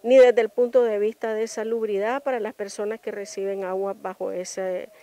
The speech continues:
bajo ese mecanismo, porque no tiene además ningún control sanitario. Nosotros en realidad queremos hacer un llamado,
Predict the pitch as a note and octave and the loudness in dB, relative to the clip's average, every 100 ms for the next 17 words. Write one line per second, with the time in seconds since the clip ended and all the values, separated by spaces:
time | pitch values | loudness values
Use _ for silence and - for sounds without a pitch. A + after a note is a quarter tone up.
0 | - - _ - G3 G3+ G3 F#3 G3+ A3+ | -20 -20 _ -2 0 2 0 -2 -4 -4
1 | A3+ A#3+ B3 A#3 G#3+ A#3 A#3 A#3+ A3+ G#3+ | -2 0 2 2 2 -2 -4 -4 -2 -2
2 | G#3 A3 A3 A#3+ A3 G#3+ B3 A3 G3+ G#3 | -4 -2 0 -2 -2 -2 0 0 -2 -6
3 | G3+ G3 F#3+ G#3 F#3 F3 - - G3+ _ | -8 -8 -8 -8 -10 -10 -12 -12 -16 _
4 | _ _ _ _ _ _ _ _ G3+ G#3 | _ _ _ _ _ _ _ _ -6 -4
5 | G#3+ G#3+ C4 C#4+ A#3 A#3 G3+ G#3+ A#3+ A3+ | 0 2 4 4 2 0 0 0 0 -2
6 | G3 G#3 A3+ A3 G#3+ A3+ A3 F3+ G#3 B3 | -2 -4 -6 -4 -2 -2 -2 -2 0 0
7 | F3+ | -2